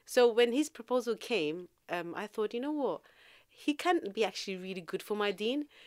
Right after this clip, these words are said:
So with that, um, frame of mind, I, I, I looked into it, and alhamdulillah, he was so down to earth. And then one of the things that I discussed during my marriage talk was that, you know, I really want to learn. Uh, "Would you teach me?" And I remember one of the things that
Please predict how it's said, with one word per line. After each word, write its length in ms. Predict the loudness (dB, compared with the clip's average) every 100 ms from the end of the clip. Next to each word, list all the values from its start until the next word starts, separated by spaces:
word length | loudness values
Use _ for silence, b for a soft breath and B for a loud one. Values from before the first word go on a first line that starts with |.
| B
So 160 | -4 -2
with 180 | 0 4
that, 300 | 6 6 6
um, 360 | 2 0 -4
frame 280 | -4 0 0
of 80 | 0
mind, 340 | 0 0 0
I, 200 | -2 -2 0 -2
I, 220 | -2 -4
I 40 |
looked 260 | -2 -4 -4
into 260 | -6 -4
it, 160 | -4 -2
and 140 | -4 -4
alhamdulillah, 480 | -4 -2 -2 0
he 80 | -2
was 140 | -4 -4
so 160 | -2
down 220 | 0 -2
to 120 | -2 -4
earth. 240 | -4 -6 _ B B B 0
And 100 | 4
then 240 | 4 2 0
one 180 | 0 2
of 80 |
the 100 | 0
things 280 | 0 2 2
that 180 | 2 0
I 60 | -2
discussed 600 | -4 -6 -2 -2 -2 -10
during 260 | -6 -4 -2
my 160 | -4
marriage 340 | -2 -2 -2 -6
talk 260 | -10 -6
was 220 | -6 -6
that, 120 | -6 -6
you 80 |
know, 80 | -4
I 60 | -4
really 240 | -4 -4
want 160 | -4 -6
to 100 | -8
learn. 360 | -6 -6 -6 -10 B B B B B
Uh, 180 | -4 -4
"Would 200 | -4 -8
you 60 | -8
teach 380 | -6 -6 -6 -6
me?" 300 | -6 -6 -10 B B B
And 100 | 4
I 40 |
remember 380 | 6 6 4 2
one 160 | 2 2
of 80 | 0
the 80 | -2
things 260 | -2 -2
that 160 | 0 -2